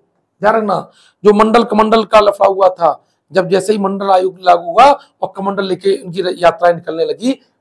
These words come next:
वो सीधा सीधा ओबीसी के आरक्षण का मामला था। बाबरी मस्जिद का विध्वंस हो, राम मंदिर हो या ज्ञान व्यापी या मथुरा की मस्जिद हो, धारा तीन सौ सत्तर हो,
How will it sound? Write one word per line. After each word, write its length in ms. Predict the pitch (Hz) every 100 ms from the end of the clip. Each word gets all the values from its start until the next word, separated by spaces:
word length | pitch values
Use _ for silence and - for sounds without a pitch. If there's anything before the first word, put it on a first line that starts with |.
| 214
वो 80 |
सीधा 380 | 214 - 247 233
सीधा 440 | 202 202 190 - -
ओबीसी 440 | 202 180 185 180
के 240 | 156 220 - -
आरक्षण 360 | 175 170 -
का 180 | 156 180
मामला 360 | 214 220 147 -
था। 220 | _ _ _ _ _ _
बाबरी 600 | 165 151 196 208 226 311
मस्जिद 540 | 269 208 208 165 262 - -
का 100 | 214
विध्वंस 540 | 139 151 - 240 247
हो, 220 | 220 - - _ _
राम 320 | 165 196 254 226
मंदिर 320 | 180 196 254
हो 300 | 196 147 - _ 214
या 100 | 226
ज्ञान 380 | 175 196 226
व्यापी 400 | 240 196 190 233
या 60 | 226
मथुरा 340 | 190 175 180
की 200 | 175 233
मस्जिद 300 | 185 170 214
हो, 220 | 170 147 - _ _
धारा 220 | 165 214
तीन 200 | 233 220
सौ 120 | - -
सत्तर 220 | - 214
हो, 220 | 151 143